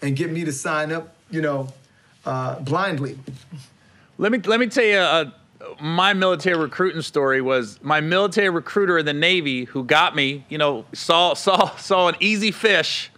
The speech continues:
Speaker 2: <laughs> and threw that line out there and reeled me in. But I went back probably three, four years later. Uh, I don't know if the Marines had this. We, we would go work for the recruiting station for two weeks in our hometown, but it didn't count against our leave,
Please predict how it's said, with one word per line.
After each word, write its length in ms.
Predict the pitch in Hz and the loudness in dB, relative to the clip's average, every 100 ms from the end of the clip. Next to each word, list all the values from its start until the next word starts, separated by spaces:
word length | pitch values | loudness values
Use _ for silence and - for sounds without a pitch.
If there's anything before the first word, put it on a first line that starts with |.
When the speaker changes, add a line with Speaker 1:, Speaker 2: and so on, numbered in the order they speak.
| _ | _
Speaker 2:
<laughs> 200 | - - | -18 -4
and 160 | 196 - | -4 -2
threw 220 | - 214 | -2 2
that 200 | 208 185 | 2 4
line 260 | 196 202 170 | 4 4 4
out 220 | 151 - | 2 2
there 200 | 151 143 | 2 2
and 160 | 170 | 0
reeled 280 | 139 175 156 | 0 2 2
me 200 | 156 170 | 0 2
in. 320 | 170 143 127 123 - - - - | 2 2 -2 -8 -20 -20 -10 0
But 380 | 160 147 - - - - - _ - | 4 2 0 -16 -20 -20 -20 _ 2
I 140 | 180 | 4
went 320 | 233 233 165 | 4 2 0
back 440 | 151 202 208 202 - | 2 4 4 0 -2
probably 680 | 196 190 185 185 175 151 - _ _ - - | 2 2 2 0 0 -2 -10 _ _ -20 -10
three, 220 | 175 247 | -2 0
four 240 | 233 240 226 | 2 2 4
years 260 | 208 180 | 2 2
later. 440 | 180 180 143 110 113 _ _ _ | 2 2 2 0 -4 _ _ _
Uh, 180 | 135 139 | 0 4
I 60 | 202 | 4
don't 80 | 277 | 4
know 60 | 277 | 2
if 80 | |
the 80 | 214 | 2
Marines 280 | 202 214 180 | 2 2 2
had 200 | 190 180 | 2 2
this. 160 | 147 156 | 0 -4
We, 240 | 151 180 | -6 -6
we 120 | 180 202 | -4 -2
would 140 | 175 | -2
go 160 | 208 233 | 0 2
work 180 | 220 - | 2 0
for 120 | 196 | 0
the 80 | 175 | 0
recruiting 460 | 170 - 226 180 | 0 0 -2 -2
station 440 | - 170 156 - 143 | -2 0 0 -2 -6
for 120 | 143 | -6
two 220 | - 196 | -4 -2
weeks 240 | 190 165 156 | 0 0 0
in 60 | |
our 100 | 143 | 0
hometown, 460 | 147 165 143 170 170 | 2 0 0 2 2
but 80 | 139 | 0
it 100 | 117 | 0
didn't 300 | 170 156 147 | -2 -2 -6
count 400 | 165 170 170 - | 0 2 2 -2
against 320 | 131 151 147 | -2 -2 0
our 180 | 151 139 | 2 2
leave, 520 | 131 156 170 180 165 | 2 0 0 -4 -10